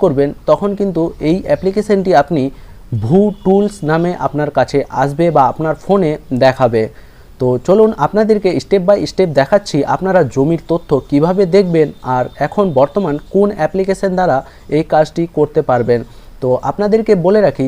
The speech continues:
যে বাংলার ভূমি যে অ্যাপ্লিকেশনটি ছিল, সেই অ্যাপ্লিকেশনটির নাম পরিবর্তন হয়ে আপডেট হয়ে এখন ভূমির তথ্য নামে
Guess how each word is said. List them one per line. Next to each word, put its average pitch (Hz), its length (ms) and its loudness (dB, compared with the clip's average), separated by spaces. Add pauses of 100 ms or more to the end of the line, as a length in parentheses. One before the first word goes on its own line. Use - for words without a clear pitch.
যে 135 60 -10 (140)
বাংলার 196 420 4
ভূমি 180 240 2 (180)
যে 160 160 2
অ্যাপ্লিকেশনটি 202 640 0
ছিল, 180 140 0 (180)
সেই 185 200 2
অ্যাপ্লিকেশনটির 190 720 0 (320)
নাম 165 160 0 (160)
পরিবর্তন 202 560 2
হয়ে 185 160 2 (220)
আপডেট 165 380 0
হয়ে 180 180 2 (200)
এখন 156 200 -2 (160)
ভূমির 170 320 0 (120)
তথ্য 180 260 -4 (160)
নামে 170 200 0